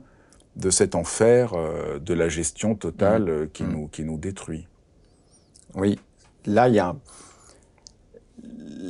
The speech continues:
Speaker 2: la question de l'art aujourd'hui, parce que c'est aussi une caractéristique de notre monde, euh, dans le monde grec, dans le monde, euh, chrétien, euh, c'était, c'était des statuts différents, parfaitement définis, tout ça.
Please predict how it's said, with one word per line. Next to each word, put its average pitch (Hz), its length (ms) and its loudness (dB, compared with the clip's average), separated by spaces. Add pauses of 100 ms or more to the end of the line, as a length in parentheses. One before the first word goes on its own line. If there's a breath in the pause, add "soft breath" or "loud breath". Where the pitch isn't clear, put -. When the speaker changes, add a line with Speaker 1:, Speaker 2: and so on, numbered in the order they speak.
Speaker 2:
la 110 200 6
question 131 500 6
de 117 80 8
l'art 127 260 8
aujourd'hui, 110 460 6
parce - 160 0
que 95 100 2
c'est 104 180 4
aussi 127 280 6
une 98 300 4
caractéristique 101 760 0
de 95 100 2
notre 98 280 0
monde, 165 240 6
euh, 85 340 4
dans 90 160 0
le 85 80 -4
monde 85 220 -4
grec, 123 420 -2
dans 95 140 -4
le 87 80 -4
monde, 87 260 -6
euh, 82 180 -4
chrétien, 110 680 -4
euh, 85 380 -2
c'était, 85 420 -4
c'était - 360 -4
des 165 100 -2
statuts 92 400 -2
différents, 98 560 -4
parfaitement 98 500 -6
définis, 101 520 -2
tout - 100 -14
ça. - 180 -4